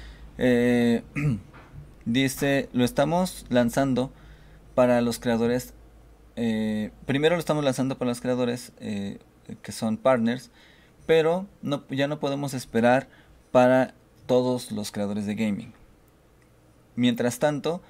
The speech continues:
eh, continúa disfrutando o utilizando lo, la, la colección de Facebook", ¿no?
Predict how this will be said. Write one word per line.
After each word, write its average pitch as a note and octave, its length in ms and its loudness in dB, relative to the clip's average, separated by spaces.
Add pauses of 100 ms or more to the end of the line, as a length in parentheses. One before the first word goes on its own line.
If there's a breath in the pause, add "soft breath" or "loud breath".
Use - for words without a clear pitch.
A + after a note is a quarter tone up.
(840 soft breath)
eh, A2 200 -4 (220)
continúa A#2 500 4
disfrutando A2 640 -2
o G2+ 320 -6
utilizando G#2 640 -4
lo, G2 300 -6
la, F#2+ 200 -8
la G2 200 -6
colección G2 400 -4
de F#2 80 -4
Facebook", - 380 -10
¿no? C#3+ 200 -4